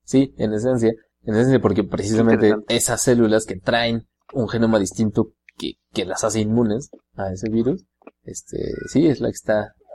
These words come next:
Speaker 1: haciendo el trabajo de la defensa. Y lo que sí plantea también como posibilidad es que, em, eh, digamos, terapias que no tengan que ver con trasplante directamente de células madres, sino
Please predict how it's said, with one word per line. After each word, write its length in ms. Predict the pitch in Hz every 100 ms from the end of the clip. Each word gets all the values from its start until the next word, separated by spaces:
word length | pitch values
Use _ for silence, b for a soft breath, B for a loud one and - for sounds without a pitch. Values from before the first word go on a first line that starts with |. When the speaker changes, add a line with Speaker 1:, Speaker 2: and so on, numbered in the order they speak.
| 85
Speaker 1:
haciendo 760 | 101 - 110 107 104 101 98 98
el 240 | 98 101
trabajo 380 | 101 101 - 113
de 100 | 101
la 80 | 98
defensa. 380 | 95 123 127 185 b b _
Y 260 | - 185 202
lo 200 | 175 175
que 120 | - 156
sí 400 | - - 175 175
plantea 440 | 180 170 156 156
también 240 | 147 139
como 220 | 135 135 117
posibilidad 680 | 117 123 120 120 117 117
es 220 | 113 117 -
que, 300 | - 98 - - _ _
em, 720 | 107 98 92 90 92 90 90 - _ _ _ - -
eh, 80 | 113 107 90 110
digamos, 500 | 107 110 113 - _ _ - 131 -
terapias 840 | 117 117 113 131 127 127 - -
que 100 | -
no 140 | 113 117
tengan 220 | 127 120
que 80 | 110
ver 140 | 113
con 140 | 120
trasplante 720 | 113 101 95 - 117 117 117 113
directamente 580 | 107 104 104 107 107
de 60 | 104
células 340 | 104 104 92
madres, 420 | 98 101 110 127 -
sino 460 | 104 98 101 107